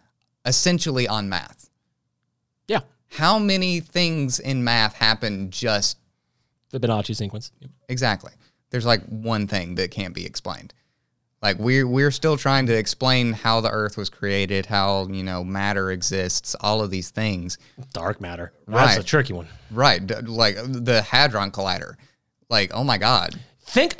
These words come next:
Speaker 2: let's talk about the Hadron Collider for a second. That's when shit started going wrong.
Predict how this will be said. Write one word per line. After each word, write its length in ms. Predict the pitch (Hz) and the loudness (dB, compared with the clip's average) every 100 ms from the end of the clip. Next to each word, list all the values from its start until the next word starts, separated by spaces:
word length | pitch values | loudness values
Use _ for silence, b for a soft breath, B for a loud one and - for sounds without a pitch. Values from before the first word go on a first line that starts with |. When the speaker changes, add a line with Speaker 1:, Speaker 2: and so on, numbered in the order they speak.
| - | -2
Speaker 2:
let's 300 | 175 277 - | 2 2 4
talk 260 | 185 185 | 6 6
about 200 | 165 147 | 6 2
the 60 | 135 | 2
Hadron 420 | 107 147 139 131 | 2 2 4 0
Collider 280 | 117 123 110 | 0 -4 -4
for 140 | - 113 | -4 -4
a 40 | |
second. 340 | - 107 104 - b b b _ _ - | -4 -4 -6 -12 b b b _ _ -2
That's 260 | 131 240 - | 0 2 4
when 140 | 175 | 4
shit 260 | 135 160 - | 6 2 2
started 300 | - 117 104 | 4 4 4
going 240 | 120 85 | 2 0
wrong. 300 | 95 117 - | -6 -8 -12